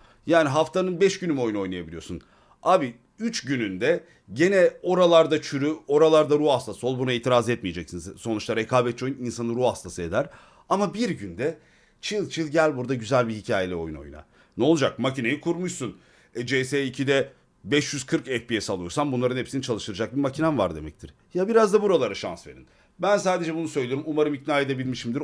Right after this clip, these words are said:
On beş dakika deyip gene yarım saat yaptım. Hiç de pişman değilim. Sonuçta sizi kandırabildiysem ne güzel, tamam mı?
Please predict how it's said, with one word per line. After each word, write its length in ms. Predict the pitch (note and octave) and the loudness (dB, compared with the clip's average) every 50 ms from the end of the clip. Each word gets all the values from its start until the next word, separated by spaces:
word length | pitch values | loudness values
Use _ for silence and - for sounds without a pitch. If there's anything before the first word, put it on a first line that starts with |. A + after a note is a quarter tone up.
| - - | 0 0
On 200 | C#3 C#3 C#3+ C#3+ | 2 2 4 2
beş 160 | C3 C3 - | 2 2 2
dakika 240 | C3 B2 - C3+ C3 | 0 2 2 0 0
deyip 160 | C3+ C3 - | 0 0 2
gene 160 | C#3+ C#3 C3+ | 2 2 2
yarım 320 | A#2+ A#2+ B2+ D#3 F3+ F#3 | 2 4 4 4 4 2
saat 300 | D#3+ C3+ D3+ C#3 B2+ - | 2 2 4 2 4 2
yaptım. 380 | A#2 G#2 - - - D#3+ E3 - - - _ _ _ _ _ _ _ _ _ _ _ - | 0 -4 -4 -4 -6 -8 -8 -8 -14 -20 _ _ _ _ _ _ _ _ _ _ _ -10
Hiç 360 | - - C4 A#3+ - - - | -2 0 2 2 2 2 2
de 100 | G3+ - | 2 2
pişman 440 | F3 E3 - C#3 D#3 C#3+ C#3 C3 A#2 | 2 -2 -2 0 0 2 2 2 0
değilim. 280 | A2 F#2+ F2+ E2 D#2+ - | 0 -2 -4 -6 -10 -8
Sonuçta 380 | - D3+ D#3+ E3 - - D#3 | 0 2 2 2 2 0 -6
sizi 220 | B2+ C3 D3+ C#3+ C3+ | -6 -6 -8 -4 0
kandırabildiysem 920 | D3 D#3 D#3 D#3 D#3+ D#3 D3+ C#3 C3 B2 B2+ B2+ - E3 D#3+ D3 A#2+ C3+ | 2 2 2 2 2 0 0 -2 -4 -6 -8 -2 0 0 0 0 0 2
ne 100 | D3+ D3+ | 2 2
güzel, 280 | C3+ B2 G2+ G2+ F2 F2 | 2 0 -4 -6 -6 -4
tamam 320 | - C3+ D3 F3+ F3+ C#3+ | -2 0 2 2 2 2
mı? 180 | G2+ E2+ E2 | 0 -4 -8